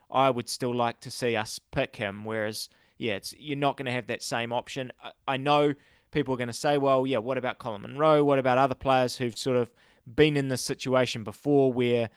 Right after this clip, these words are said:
they hadn't got a contract and New Zealand cricket did sort of move on from them, uh, rightly or wrongly?"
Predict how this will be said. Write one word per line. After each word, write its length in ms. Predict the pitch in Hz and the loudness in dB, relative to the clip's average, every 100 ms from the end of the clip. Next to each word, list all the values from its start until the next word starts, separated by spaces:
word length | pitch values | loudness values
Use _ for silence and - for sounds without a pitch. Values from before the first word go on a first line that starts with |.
| _ _ - | _ _ -2
they 120 | 113 | 0
hadn't 320 | 127 135 131 | 2 0 0
got 160 | - 123 | -2 -2
a 20 | |
contract 540 | - 131 123 127 - | 0 -2 0 -2 0
and 140 | 123 120 | -4 -4
New 80 | 110 | -4
Zealand 280 | 123 123 | -2 -2
cricket 420 | - 131 131 123 _ _ - | -4 -6 -4 -4 _ _ -4
did 200 | 156 143 | -4 -4
sort 220 | - 143 | -2 0
of 220 | 127 - _ _ | -2 -4 _ _
move 300 | 135 143 135 | 0 0 4
on 200 | 151 156 | 2 2
from 200 | 170 160 | -4 -2
them, 200 | 180 233 _ _ _ _ - | -2 -4 _ _ _ _ -6
uh, 260 | 131 120 120 | -2 -2 0
rightly 380 | 143 139 127 131 | 4 4 4 -2
or 100 | 123 | 2
wrongly?" 440 | 147 160 180 | 2 2 -2